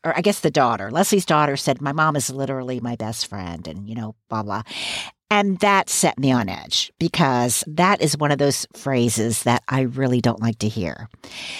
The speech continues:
You know, "My mom's my best friend." Okay, we can have many friends. You can only have one mother. Why would you, <laughs> you can be close to your mother, but not have her be your best friend. And so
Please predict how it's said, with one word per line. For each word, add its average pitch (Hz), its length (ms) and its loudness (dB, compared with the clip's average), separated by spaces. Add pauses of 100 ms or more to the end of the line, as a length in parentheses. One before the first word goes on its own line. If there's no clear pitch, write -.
(520)
You 160 80 0
know, 143 80 2
"My 135 140 0
mom's 175 320 -2
my 165 80 -2
best 170 300 -4
friend." 120 420 -6 (180)
Okay, 151 320 0 (560)
we 277 100 2
can 311 160 2
have 269 180 2
many 247 280 4
friends. 196 540 0
You - 60 2
can 254 180 2
only 311 300 2
have 247 280 2
one 202 280 2
mother. 170 460 0
Why 196 380 2
would 311 240 0
you, 220 380 4 (280)
<laughs> 427 280 -8
you 339 120 4
can 311 180 0
be 320 120 2
close 320 560 0
to 254 120 -2
your 226 140 2
mother, 185 600 2 (420)
but 240 220 0
not 254 240 4
have 311 140 2
her 277 80 4
be 220 160 4
your 208 160 4
best 151 460 0
friend. 117 600 -2
And 170 240 2
so 156 520 2